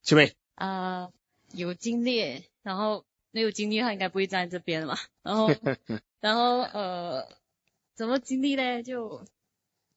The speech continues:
Speaker 2: 我觉得就听得懂上帝的话，也晓得知道自己有罪，然后也，
Speaker 1: 嗯哼。
Speaker 2: 也懂得怎样子去感恩，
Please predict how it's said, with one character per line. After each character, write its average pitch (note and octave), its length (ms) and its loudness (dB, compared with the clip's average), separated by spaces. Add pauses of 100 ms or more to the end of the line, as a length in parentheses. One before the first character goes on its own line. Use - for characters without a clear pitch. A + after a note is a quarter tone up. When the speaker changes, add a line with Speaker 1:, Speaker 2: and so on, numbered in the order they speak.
(160)
Speaker 2:
我 G#3 80 -10
觉 G#3 200 0
得 G#3+ 240 2
就 A#3+ 320 0
听 A3 280 -2
得 G#3+ 100 2
懂 E3 300 -6
上 F#3+ 180 -8
帝 F#3 140 -6
的 F3+ 120 -8
话， F3 280 -12 (500)
也 G3 100 -8
晓 F#3 220 -6
得 F3+ 380 -4 (320)
知 G#3 100 -8
道 G3 180 0
自 F#3+ 140 -18
己 F3+ 120 -14
有 E3 120 -10
罪， F#3 400 -8 (440)
然 - 120 -2
后 A#2 100 0
也， F#3 220 0
Speaker 1:
嗯 - 40 -8
哼。 - 440 -18
Speaker 2:
也 F#3 240 4
懂 F3 220 -2
得 F#3 120 -2
怎 F#3 140 -6
样 F3 180 -2
子 F3 120 -10
去 G3+ 120 -6
感 F3 200 -4
恩， F#3+ 200 -2